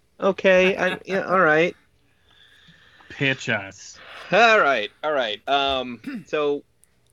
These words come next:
Speaker 1: <laughs> you, you may have noticed over the last few years that I've been harping on the comic books <laughs> side of things, uh, and, and now with good reason. Um,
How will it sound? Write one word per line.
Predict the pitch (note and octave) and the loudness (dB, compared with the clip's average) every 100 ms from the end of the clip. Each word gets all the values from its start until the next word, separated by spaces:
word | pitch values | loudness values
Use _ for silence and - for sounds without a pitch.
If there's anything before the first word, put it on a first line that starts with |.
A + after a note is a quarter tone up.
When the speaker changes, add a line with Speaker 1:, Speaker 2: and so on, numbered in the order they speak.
| _ _ _ | _ _ _
Speaker 1:
<laughs> | F3+ - A3+ E3 C4 G#3 - _ - - | -10 -8 -8 -4 -4 -4 -6 _ -20 -14
you, | B3+ | -12
you | A3 A3 | -6 -4
may | G#3+ | -2
have | F#3+ | -4
noticed | F#3 F3+ E3 E3+ | -6 -4 -4 -2
over | C#3+ C3+ | -2 -2
the | C3 | 0
last | C3+ B2+ - | 0 0 -2
few | C3 | -6
years | B2+ A#2+ A2+ | -2 -2 -2
that | A#2+ | 0
I've | A2+ A2 | 0 -2
been | A2 | -2
harping | A#2+ A#2 B2 A2 | 0 0 0 -2
on | G#2+ G#2 | -4 -2
the | G#2 G2+ G2+ _ _ | 0 0 -2 _ _
comic | - F#3+ A3 D#3+ | -2 0 2 2
books | E3 G#2 - - - - - - | 0 0 -6 -16 -16 -20 -16 -4
<laughs> | - - _ | -4 -4 _
side | - D#3 - | -6 -4 -4
of | C3+ | -6
things, | D3 C#3 B2 A2+ _ _ - - - _ - | -4 -4 -6 -16 _ _ -20 -20 -20 _ -4
uh, | C#3+ B2+ | 0 2
and, | C#3+ C3+ B2 | 2 -2 -2
and | C3 A#2+ C3 | -8 -8 -8
now | B2 A#2 | -6 -4
with | A2+ A2 - | -6 -10 -10
good | A#2 | -6
reason. | E3 D#3+ A#2+ - - - | -4 -2 -4 -6 -20 -4
Um, | D#3 D#3 D#3 C3+ B2+ | 0 2 4 2 -2